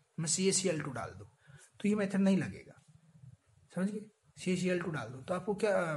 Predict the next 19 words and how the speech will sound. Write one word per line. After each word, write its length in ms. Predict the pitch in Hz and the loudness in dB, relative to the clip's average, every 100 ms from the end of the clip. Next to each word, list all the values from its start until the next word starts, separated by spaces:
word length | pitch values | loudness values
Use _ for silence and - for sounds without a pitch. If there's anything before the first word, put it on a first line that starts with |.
| 143 151 | -4 -4
ये 240 | 175 202 208 233 156 | 2 6 6 2 -6
equation 300 | 156 170 190 | -4 0 0
नहीं 100 | 170 | 0
लेता, 260 | 135 165 | -4 -6
आपको 240 | 175 170 - | -6 -8 -2
क्या 100 | 226 | 0
लगाना 240 | 180 135 | 0 -2
पड़ेगा? 260 | 117 113 120 | -8 -12 -10
method। 360 | 151 165 - 120 | -8 -8 -8 -14
और 120 | - 170 | -10 -8
method 300 | 220 233 190 - | -6 -4 -6 -6
कुछ 220 | 202 202 | -4 0
नहीं 200 | 202 135 | 0 0
है, 160 | 104 - _ - | -6 -12 _ -10
moles 340 | 143 170 208 208 | -4 2 4 4
निकाल 400 | 202 202 196 202 | 2 2 0 2
दो, 100 | 226 | 2
divide 300 | 175 165 | 0 -2
by 80 | 160 | -4